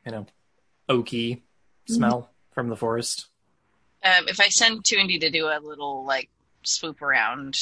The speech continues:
Speaker 3: does she
Speaker 1: Mm-hmm.
Speaker 3: see anything? That was another eleven. Nothing
Speaker 1: Okay.
Speaker 3: else. <laughs>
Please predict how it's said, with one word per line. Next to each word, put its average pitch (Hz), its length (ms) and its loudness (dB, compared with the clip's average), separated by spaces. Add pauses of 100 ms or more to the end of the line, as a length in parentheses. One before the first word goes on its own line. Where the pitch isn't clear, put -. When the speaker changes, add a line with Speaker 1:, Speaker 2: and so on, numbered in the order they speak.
(840)
Speaker 3:
does 147 140 -2
she 160 200 4
Speaker 1:
Mm-hmm. 147 60 -4
Speaker 3:
see 135 220 -4
anything? 123 460 -4 (160)
That 147 160 4
was 165 280 0
another 170 380 4
eleven. 139 1120 -2 (480)
Nothing 190 300 -2
Speaker 1:
Okay. - 100 -6 (420)
Speaker 3:
else. - 360 -4
<laughs> - 80 -20